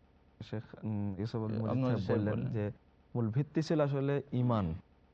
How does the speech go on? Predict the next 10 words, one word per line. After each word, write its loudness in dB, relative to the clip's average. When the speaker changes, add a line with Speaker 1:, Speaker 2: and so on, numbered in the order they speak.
Speaker 1:
আমরা 2
এখানে 0
বলতে 2
পারি 2
ঈমান 2
বা 0
তাকওয়া। 0
আর 2
একটা 2
যে 2